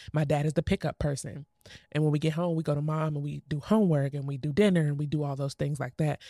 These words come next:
And so when I say teamwork, it's like seeing that dynamic of, um, it's not all on one person to do said thing. And this is not me saying that that's what their dynamic was, but obviously I'm not in the dynamic. So I only know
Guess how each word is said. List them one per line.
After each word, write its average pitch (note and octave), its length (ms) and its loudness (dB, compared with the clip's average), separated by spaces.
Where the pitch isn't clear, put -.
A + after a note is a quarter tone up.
And D3 100 -2
so D#3 160 0
when D3+ 180 -2
I D3 100 -2
say C#3+ 200 -2
teamwork, D#3+ 540 0
it's D3 100 -4
like D3 180 -2
seeing E3 340 0
that D3 180 0
dynamic D3 540 0
of, C#3+ 280 -2
um, D3+ 220 0
it's - 160 -2
not E3 260 0
all D#3 280 0
on C#3+ 120 -2
one D3 180 -2
person D3 380 0
to - 100 -6
do C#3+ 280 0
said D3+ 400 -4
thing. C#3 260 0
And D#3 100 -2
this G3+ 160 4
is F3+ 60 2
not D#3+ 160 2
me D3+ 100 0
saying D3 280 -2
that C3+ 160 -4
that's D3 240 0
what C#3 180 -2
their D#3 160 2
dynamic C#3 480 -6
was, D3+ 380 0
but D3 200 -2
obviously D3+ 480 -2
I'm D#3 140 -2
not C#3 160 -4
in D#3+ 120 2
the D3 80 -2
dynamic. C3+ 500 -8
So - 120 0
I D#3 80 0
only D#3+ 240 -2
know D#3 300 0